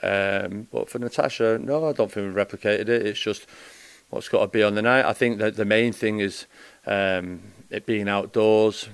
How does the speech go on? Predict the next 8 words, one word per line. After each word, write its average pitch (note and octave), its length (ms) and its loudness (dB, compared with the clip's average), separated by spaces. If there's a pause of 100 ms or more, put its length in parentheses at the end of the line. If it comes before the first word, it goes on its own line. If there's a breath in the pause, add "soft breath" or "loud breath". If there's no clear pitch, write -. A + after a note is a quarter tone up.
that - 220 -8
both G2+ 260 -2
girls G2+ 300 -2
are F#2+ 220 -2 (240)
kept - 280 -6
warm, G#2+ 580 2
uh, F#2+ 220 -6
beforehand. G#2 800 0